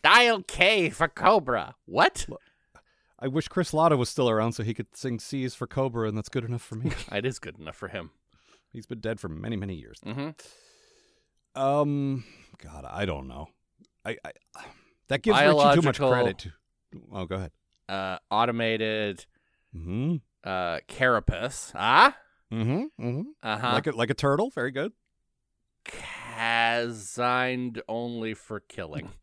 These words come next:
Speaker 1: <laughs>
Speaker 2: No, K, remember, K gives you a C or a K.
Speaker 1: Uh-huh,
Speaker 2: You
Speaker 1: uh-huh.
Speaker 2: could do this.
Speaker 1: Hang on, carapace. Uh, I could also do it in the middle, like, get rid of slimy girls.
Speaker 2: <laughs> Very good.
Speaker 1: Um, fuck.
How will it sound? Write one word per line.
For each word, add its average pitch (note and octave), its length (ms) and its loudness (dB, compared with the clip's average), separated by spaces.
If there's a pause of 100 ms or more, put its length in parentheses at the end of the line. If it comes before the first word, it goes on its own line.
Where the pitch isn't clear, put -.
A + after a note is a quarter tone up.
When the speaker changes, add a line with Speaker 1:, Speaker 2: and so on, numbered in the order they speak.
(120)
Speaker 1:
<laughs> A#3 100 2 (2000)
Speaker 2:
No, G3+ 140 4
K, A3+ 320 4
remember, G#3 440 0
K F#3 200 2
gives E3 240 0
you F3+ 120 2
a F3 60 4
C F3 300 -2
or F3+ 160 0
a E3+ 60 -8
K. C3+ 340 -2
Speaker 1:
Uh-huh, D3 300 4 (100)
Speaker 2:
You B2+ 80 -4
Speaker 1:
uh-huh. C3 200 0
Speaker 2:
could C#3+ 100 0
do E3+ 120 4
this. F3+ 280 2
Speaker 1:
Hang C#3 140 2
on, G2 100 -2
carapace. D3+ 800 4 (880)
Uh, B2 520 2 (380)
I C#3 80 0
could D#3+ 100 4
also F#3+ 200 6
do E3 220 4
it D#3+ 80 4
in D3 120 -2
the B2+ 60 -4
middle, A#2+ 300 0
like, A2 220 -4
get C3 180 -2
rid B2 160 -4
of A2+ 80 -10
slimy A#2 340 -4
girls. G2+ 480 -6 (420)
Speaker 2:
<laughs> - 920 -4
Very E2+ 160 -12
good. B2+ 320 -2 (200)
Speaker 1:
Um, A#2 680 -2
fuck. - 600 -14